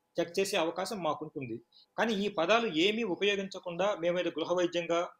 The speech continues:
లేకపోతే సాంప్రదాయ వైద్యంగా, నాటు మందుగా మేము ఇచ్చుకుంటున్నాము అని చెప్పి అన్నప్పుడు అందులో మా శాఖ వరకు దాంట్లో interfere అయ్యేదానికి అవకాశం లేదు. అది, ఆ, తీసుకునే వాళ్ళ యొక్క వ్యక్తిగతమైనటువంటి ఇష్టాయిష్టాల మీద depend అయి ఉంటుంది.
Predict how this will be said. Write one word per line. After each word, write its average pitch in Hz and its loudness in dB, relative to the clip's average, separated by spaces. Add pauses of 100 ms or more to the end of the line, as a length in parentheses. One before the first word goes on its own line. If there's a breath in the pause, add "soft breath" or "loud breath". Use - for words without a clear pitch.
(100)
లేకపోతే 170 0
సాంప్రదాయ 165 -2
వైద్యంగా, 160 -2
నాటు 156 -4
మందుగా 156 0 (440 soft breath)
మేము 160 0
ఇచ్చుకుంటున్నాము 170 -2
అని 160 -6
చెప్పి 202 -2
అన్నప్పుడు 170 0 (400 soft breath)
అందులో 208 4
మా 151 2
శాఖ 208 4
వరకు 208 0
దాంట్లో 185 0
interfere 175 -4
అయ్యేదానికి 165 -2
అవకాశం 147 -4
లేదు. 113 -4 (360)
అది, 175 2
ఆ, 151 0 (100)
తీసుకునే 202 -2
వాళ్ళ 185 2
యొక్క 180 -2
వ్యక్తిగతమైనటువంటి 170 -4 (300)
ఇష్టాయిష్టాల 170 2
మీద 190 -2
depend 143 -4
అయి 127 -4
ఉంటుంది. 147 -8